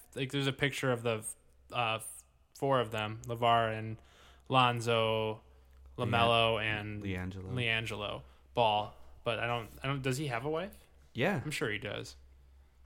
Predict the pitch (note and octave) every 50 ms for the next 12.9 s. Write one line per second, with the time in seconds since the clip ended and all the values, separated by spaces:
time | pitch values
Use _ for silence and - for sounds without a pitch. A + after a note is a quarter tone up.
0 | - - - G#2 G2+ G2+ G2+ G2 G2 G2 G2 - - _ _ _ _ _ _ _
1 | _ _ _ _ _ _ _ _ _ _ _ - - - - - A#2 A#2+ C#3+ E3+
2 | F3 E3+ C#3 - - - A#2 A#2 A2 A2 A2+ - A#2+ A2+ F#2+ F#2+ A2 C3 B2+ A#2
3 | G#2+ F#2+ G#2+ A#2 G#2+ G2+ G2+ - - - _ _ _ _ _ _ _ _ - -
4 | _ - - G#2 G2+ G2 G#2 A2+ A2+ A2+ A#2 A2+ A2 G#2+ G#2 G#2 - - _ _
5 | _ _ _ - A2+ A#2 B2 B2+ B2+ B2 G#2 A#2 A#2+ A2+ A2 A#2+ A#2+ A2+ - -
6 | - - - A#2 A2+ G2+ - - - - - - _ - - - - - - -
7 | C#3 D3+ F#3 A#3 A#3+ A3+ F#3 C#3+ - B2+ A#2 - - - - - - A#2+ C3 C3
8 | - A#2+ A2 A2 G#2+ G#2 G2+ - A2 G2+ G2+ F#2 F#2+ G2 - - G2 - - G2+
9 | F#2+ F#2 - - - G2 F#2 F2+ F2+ G2+ - - - - F#2 F#2 F#2+ F#2+ F#2 -
10 | - - _ _ - F#2+ F#2+ F#2+ F#2 F#2 F2 F#2 F#2 F#2 F#2 F#2 G#2 - _ _
11 | - _ _ _ _ _ _ _ _ _ _ _ _ - - - D#3+ D#3+ - A2+
12 | G2 F#2+ G2+ F#2+ F#2 - F2+ F2 - F#2 F2+ F2+ F#2 G2+ - - - -